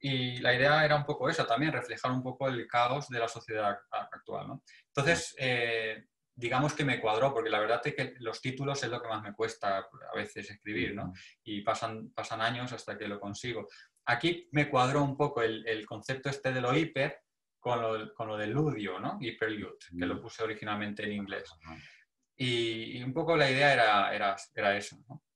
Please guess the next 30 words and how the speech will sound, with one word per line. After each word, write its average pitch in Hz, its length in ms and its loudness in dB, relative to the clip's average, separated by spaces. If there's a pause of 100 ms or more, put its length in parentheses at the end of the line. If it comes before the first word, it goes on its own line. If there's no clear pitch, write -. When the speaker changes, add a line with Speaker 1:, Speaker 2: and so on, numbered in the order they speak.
(260)
Speaker 2:
Ah, 78 340 -4
muy 76 220 -6
bien, 76 220 -4
muy 76 220 -4
bien. 73 340 -2 (760)
Muy 90 140 -2
bien. 82 220 -2 (240)
Te 104 140 4
quería 110 180 4
también 139 300 2
preguntar 123 580 2
algo 120 220 0
que 120 80 0
yo 113 100 2
me 117 60 2
interesa 107 400 -2
mucho, 104 380 0
como, 104 440 2
mm, 87 300 -4 (100)
o - 40 -20
sea, - 160 -10 (120)
cuando 90 340 -4
tú 107 160 -6
trabajas 107 420 -2
con 101 140 -8
el 98 100 -4
intérprete, 104 920 -2 (1000)
¿de - 140 -8
qué 98 140 -4
forma 95 1120 0